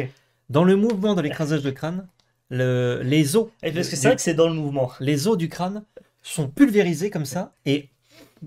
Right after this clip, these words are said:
Speaker 1: en, avec le mouvement, avec la vitesse, et du coup, ça crève les yeux de deux, trois personnes. Tu vois,
Speaker 2: Ah,
Speaker 1: ils se
Speaker 2: crève.
Speaker 1: prennent, ils se prennent l'os comme ça, ils se prennent les dents qui ont, qui ont
Speaker 2: Effectivement,
Speaker 1: sauté.
Speaker 2: mais crève les yeux, c'est un petit peu trop élevé par rapport à ce que, euh, les trois, quatre dégâts de Dracuset
Speaker 1: Ça leur
Speaker 2: font.
Speaker 1: fait une conjonctivite.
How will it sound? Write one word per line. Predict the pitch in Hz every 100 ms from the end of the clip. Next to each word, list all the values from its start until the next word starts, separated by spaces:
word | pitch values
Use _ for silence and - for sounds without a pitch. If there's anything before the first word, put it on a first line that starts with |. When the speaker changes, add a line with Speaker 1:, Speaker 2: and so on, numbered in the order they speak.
| -
Speaker 1:
en, | 156 147
avec | 135 147 185
le | 175
mouvement, | 180 185
avec | 208 156
la |
vitesse, | 135 214 214 240 - - _ -
et |
du | 135
coup, | 147 202 214
ça | - 131
crève | - 220
les | 190 160
yeux | 208
de | 170 143
deux, | 160
trois | 160 170
personnes. | 165 - 113 - _ _ _ _ _
Tu | -
vois, | 151
Speaker 2:
Ah, | 156
Speaker 1:
ils | 151
se |
Speaker 2:
crève. | 190 226 220
Speaker 1:
prennent, | -
ils | 160 147
se | -
prennent | 190 185
l'os | 202 214
comme | 185
ça, | 170
ils | 196
se |
prennent | - 170
les | 170
dents | 160 196 -
qui | - - - - 180 170
ont, |
qui | 160
ont |
Speaker 2:
Effectivement, | 190 165 151
Speaker 1:
sauté. | 147 127 131
Speaker 2:
mais | 131 135
crève | - 214 202
les | 185 175 -
yeux, | 175 202 254 _
c'est | - - 151 151 - _ _
un | 180 202
petit | - - -
peu | 196 208 196
trop | - - 208 196
élevé | 170 143 190
par | 190 160
rapport | 143 147 160
à |
ce | 139
que, | -
euh, | 147 139 135 127
les | 123 127
trois, | - 160
quatre | 170 151
dégâts | 151 156
de |
Dracuset | 135 139 131
Speaker 1:
Ça | -
leur | 135 139
Speaker 2:
font. | -
Speaker 1:
fait | 185
une | 170
conjonctivite. | 156 151 143 135 120 - - _